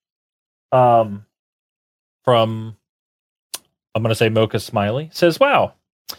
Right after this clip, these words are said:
you're sure this is an Xbox podcast? Bashing in every other sentence.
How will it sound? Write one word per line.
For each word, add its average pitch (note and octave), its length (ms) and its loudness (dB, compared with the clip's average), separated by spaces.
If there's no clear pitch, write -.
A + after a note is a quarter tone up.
you're B2 140 2
sure E3 300 2
this G3 160 0
is D3+ 120 0
an C#3+ 80 2
Xbox B2 400 2
podcast? A#2+ 680 -2
Bashing A#2 360 2
in A#2+ 100 0
every A#2 220 4
other A#2 160 4
sentence. - 600 -4